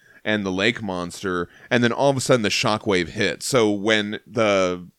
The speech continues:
ground, like, collapsed and all that, the water pressure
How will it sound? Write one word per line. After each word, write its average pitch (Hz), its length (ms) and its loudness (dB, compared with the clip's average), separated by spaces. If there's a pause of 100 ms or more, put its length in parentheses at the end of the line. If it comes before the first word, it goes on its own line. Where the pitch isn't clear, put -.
(180)
ground, 123 720 2
like, 101 260 0
collapsed 101 640 0
and 101 120 -2
all 95 160 0
that, 90 380 0 (100)
the 120 120 2
water 110 440 4
pressure 107 600 0